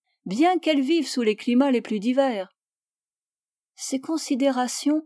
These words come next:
me font pencher à attribuer moins de poids à l'action directe des conditions ambiantes qu'à une tendance à la variabilité due à des causes que nous ignorons absolument. On peut dire que dans un certain sens,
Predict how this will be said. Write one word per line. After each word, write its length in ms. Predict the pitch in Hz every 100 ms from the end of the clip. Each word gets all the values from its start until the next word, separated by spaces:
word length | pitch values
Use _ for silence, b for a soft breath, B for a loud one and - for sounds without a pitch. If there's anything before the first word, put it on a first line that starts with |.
| _
me 160 | 226 254
font 260 | - 302
pencher 500 | 269 254 254 - 202
à 200 | 160 175
attribuer 560 | 233 269 - 254 240 226
moins 240 | 190 247
de 140 | 226 214
poids 500 | - - 240 170 _
à 120 | -
l'action 380 | 180 180 - 190
directe 600 | 190 208 202 185 - - 185
des 160 | 185
conditions 560 | - 185 180 - 185 196
ambiantes 560 | 196 202 254 277 - _ -
qu'à 120 | 277
une 240 | 277 262
tendance 680 | 262 294 294 262 302 320 - _
à 100 | -
la 140 | 208 196
variabilité 1000 | 269 302 302 254 262 254 - 233 233 -
due 240 | 196 240 285
à 100 | 233
des 120 | 202
causes 420 | - 202 190 202 _
que 100 | -
nous 300 | 208 208 180
ignorons 580 | 220 196 175 160 147 123
absolument. 720 | 175 - - 180 170 160 - _ _ _ _ _ _ _ _ _ _ -
On 140 | 226
peut 180 | 233 285
dire 320 | 233 311 220
que 100 | -
dans 240 | 170 160 156
un 120 | 165
certain 420 | - 214 - 320
sens, 560 | - 240 240 262 -